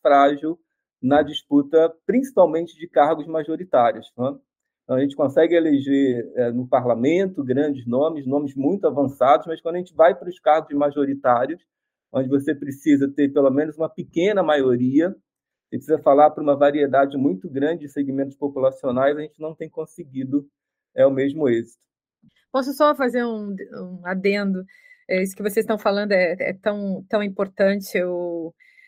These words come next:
Speaker 2: eu queria comentar que, hum, eu vejo muito isso no movimento feminista, porque,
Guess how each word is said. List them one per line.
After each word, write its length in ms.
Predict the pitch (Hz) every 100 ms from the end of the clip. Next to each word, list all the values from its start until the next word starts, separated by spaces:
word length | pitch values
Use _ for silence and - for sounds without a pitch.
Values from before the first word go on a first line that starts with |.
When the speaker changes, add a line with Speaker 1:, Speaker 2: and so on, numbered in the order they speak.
| _
Speaker 2:
eu 120 | -
queria 180 | 196 208
comentar 480 | 226 214 208 226 226
que, 500 | - 240 220 208 208
hum, 420 | 196 190 180 180 170 _ _ -
eu 180 | 190
vejo 240 | 196 254 247
muito 220 | 277 285
isso 200 | 277 277
no 360 | 254 247 220 208
movimento 480 | 208 208 214 208
feminista, 580 | - 202 196 208 247 -
porque, 760 | 190 202 - 214 208 196 185